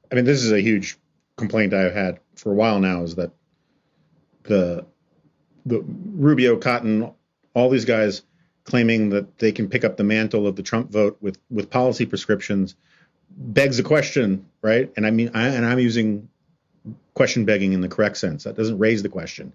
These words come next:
It, it begs the question in the sense that it assumes that the people who voting, who were turning out for Trump in the first place were policy driven at all, rather than Trump or personality or entertainment or own the libs driven. And,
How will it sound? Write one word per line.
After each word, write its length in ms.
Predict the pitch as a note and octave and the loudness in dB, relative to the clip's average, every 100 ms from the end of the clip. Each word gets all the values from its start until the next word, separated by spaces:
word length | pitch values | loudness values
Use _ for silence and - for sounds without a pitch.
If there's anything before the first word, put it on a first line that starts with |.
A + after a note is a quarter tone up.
| _ - - - _ | _ -20 -20 -20 _
It, 240 | G#2+ G2 - | -2 0 -4
it 140 | F#2+ | -2
begs 240 | A2+ C3 G#2+ | 0 0 0
the 80 | |
question 360 | G#2 A2 - G#2 | 0 0 0 -2
in 100 | G2 | 0
the 60 | F#2+ | 0
sense 380 | - A2+ G2 | 0 0 0
that 200 | - G#2+ | 0 0
it 80 | C3 | 0
assumes 880 | A2+ - - F3 E3+ D#3 C3 B2+ - - _ _ _ - | 0 -2 2 4 6 4 0 -4 -12 -18 _ _ _ -10
that 300 | G#2 A#2 - | 0 0 2
the 60 | |
people 280 | - D#3 C#3 | 0 2 2
who 160 | A#2+ A#2 | 2 2
voting, 460 | A2 A#2 A2+ B2 - - | 4 2 0 -4 -14 -10
who 180 | A2+ G#2+ | -4 0
were 220 | G#2 G2+ - | 0 -2 -2
turning 320 | - C3+ A#2 | 0 2 2
out 120 | A2+ | 0
for 80 | - | -2
Trump 240 | G2+ A2+ | -2 0
in 100 | G2+ | 2
the 80 | G2 | 0
first 340 | F#2+ C#3 C3 - | 2 0 0 0
place 340 | G2+ F#2 - _ _ _ _ | 0 0 -6 _ _ _ _
were 140 | A#2 | 0
policy 480 | G#2 - B2+ A#2+ A#2+ | 2 2 2 2 0
driven 520 | G#2+ A#2 G#2 G2+ G2 - _ _ _ _ _ _ _ - | 2 2 2 0 -2 -8 _ _ _ _ _ _ _ 0
at 100 | A#2 | 2
all, 360 | F3 G#2+ - - | 4 2 -4 -4
rather 240 | G#2 A2 | 0 2
than 280 | G2+ G#2 G2 | 2 0 -2
Trump 360 | - B2+ A2+ - | 0 0 0 -2
or 80 | |
personality 560 | F#2+ A#2+ - G#2+ G#2+ G#2 | 0 0 2 0 2 2
or 80 | G2+ | 2
entertainment 600 | G2+ G2 A#2 A2 G#2+ A2+ | 0 -2 -2 0 0 -2
or 140 | G2 | -4
own 160 | A2 A#2+ | -2 -2
the 60 | |
libs 300 | G#2+ C3 C3 | 0 -2 -2
driven. 340 | - G2+ E2+ D#2+ _ - - - _ | -8 -10 -10 -18 _ -20 -20 -20 _
And, 560 | A#2+ A2+ G#2+ G#2 G2 | 0 2 2 0 0